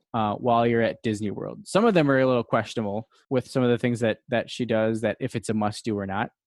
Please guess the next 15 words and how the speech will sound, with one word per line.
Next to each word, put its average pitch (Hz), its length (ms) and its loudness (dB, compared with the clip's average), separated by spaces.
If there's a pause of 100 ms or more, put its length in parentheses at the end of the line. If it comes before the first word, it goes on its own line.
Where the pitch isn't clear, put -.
(100)
and 127 100 -2
we 131 80 0
can 123 100 -2
talk 113 180 0
about 107 180 -2
that 101 160 -2
later. 101 300 -6 (500)
But 156 260 2 (480)
it's 151 220 -2
just - 300 -2
kind 143 240 0
of 131 160 0
like 127 160 2
having 127 440 0
that, 113 540 0